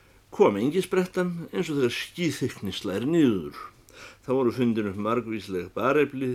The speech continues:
til að lemja engisprettur. En engisprettan gerði ekki víðreist þegar hún var einu sinni sest. Þóttust menn sjá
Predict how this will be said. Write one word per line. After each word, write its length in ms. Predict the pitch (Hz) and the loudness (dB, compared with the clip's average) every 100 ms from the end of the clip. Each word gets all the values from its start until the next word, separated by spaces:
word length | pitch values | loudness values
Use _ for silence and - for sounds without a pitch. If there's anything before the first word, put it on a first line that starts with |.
| 123 | -6
til 140 | - | -4
að 140 | 107 107 | -2 0
lemja 320 | 107 104 101 - | 0 0 -4 0
engisprettur. 800 | 185 135 90 - - - - - - _ _ _ _ _ _ - - - - - - - - _ - | 2 2 0 -8 -14 -16 -18 -20 -20 _ _ _ _ _ _ -20 -20 -20 -20 -20 -20 -20 -20 _ -4
En 160 | 208 | 2
engisprettan 720 | 214 214 190 - 185 165 156 143 | 4 4 0 2 2 4 0 4
gerði 240 | 139 123 104 | 6 6 4
ekki 160 | 101 | 0
víðreist 560 | 101 175 208 196 180 - | 0 2 6 6 6 4
þegar 160 | 160 139 | 6 6
hún 100 | 123 | 6
var 160 | 117 120 | 4 4
einu 160 | 113 | 2
sinni 200 | 92 87 98 | 0 -6 -2
sest. 560 | 180 - - - - - - _ _ - - _ _ _ _ _ _ _ _ _ - _ _ | -2 0 -4 -8 -14 -20 -20 _ _ -20 -20 _ _ _ _ _ _ _ _ _ -20 _ _
Þóttust 480 | - 156 135 123 135 | 0 0 0 -4 0
menn 160 | 131 | 0
sjá 220 | 117 131 | 2 4